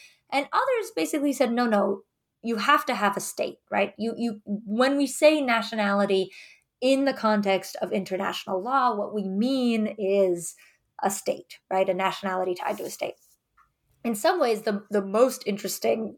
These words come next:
sort of figure in this particular debate was this guy who was really at the center of the case, Pasquale Stanislao Mancini, um, who was the preeminent Italian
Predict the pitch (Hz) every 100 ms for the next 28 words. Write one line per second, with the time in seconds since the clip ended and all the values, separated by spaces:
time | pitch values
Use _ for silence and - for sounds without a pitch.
0 | - - 196 208 - _ _ - - _
1 | - - 262 214 202 202 220 214 196 202
2 | 240 - 185 190 214 214 190 202 202 -
3 | 202 196 190 - - 208 196 196 196 185
4 | 175 185 240 240 190 190 - 214 202 185
5 | 196 - 233 208 180 - - - - _
6 | 220 - 220 214 190 - 196 180 185 180
7 | 175 180 170 - 208 208 - - - _
8 | 202 190 180 - 226 226 208 - - -
9 | 196 175 196 262 262 - 240 196 190 185
10 | 185 226 208 202 185 185 180 175 175